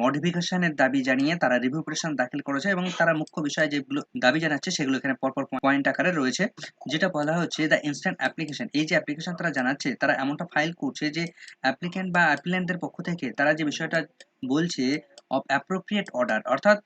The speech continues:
ইতিমধ্যে ছাব্বিশ হাজার চাকরি বাতিল মামলায় যে অর্ডার দেওয়া হয়েছে সেখান থেকে সেই অর্ডারটি যথার্থ হয়নি বা জাজমেন্টটি যথার্থ হয়নি, তো তার জন্য তারা অ্যাপ্রোপ্রিয়েট, একদম যথার্থ নির্দেশ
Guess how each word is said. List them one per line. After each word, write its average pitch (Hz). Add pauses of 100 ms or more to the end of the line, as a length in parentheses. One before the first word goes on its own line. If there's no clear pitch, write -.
(260)
ইতিমধ্যে 202
ছাব্বিশ 160
হাজার 175
চাকরি 160
বাতিল 160
মামলায় 151
যে 156 (400)
অর্ডার 139
দেওয়া 135
হয়েছে 151
সেখান 175
থেকে 180 (340)
সেই 190 (220)
অর্ডারটি - (120)
যথার্থ 139 (100)
হয়নি 147 (180)
বা 156
জাজমেন্টটি 143
যথার্থ 135
হয়নি, 165
তো 180 (100)
তার 139
জন্য 160
তারা 165
অ্যাপ্রোপ্রিয়েট, 202 (140)
একদম 165 (140)
যথার্থ 185 (580)
নির্দেশ 135